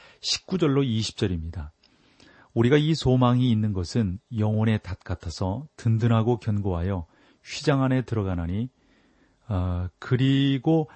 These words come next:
앞서가신 예수께서 멜기세덱의 반차를 조차 영원히 대제사장이 되어 우리를 위하여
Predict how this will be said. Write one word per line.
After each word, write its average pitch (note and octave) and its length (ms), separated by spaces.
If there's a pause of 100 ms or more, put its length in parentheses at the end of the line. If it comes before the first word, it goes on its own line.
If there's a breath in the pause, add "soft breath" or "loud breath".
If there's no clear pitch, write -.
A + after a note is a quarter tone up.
(120)
앞서가신 C#3+ 840
예수께서 A#2 680
멜기세덱의 A2 840
반차를 G#2 580
조차 G#2+ 540 (400 soft breath)
영원히 G2+ 460
대제사장이 A2 920
되어 G#2 380
우리를 B2 340
위하여 G2 440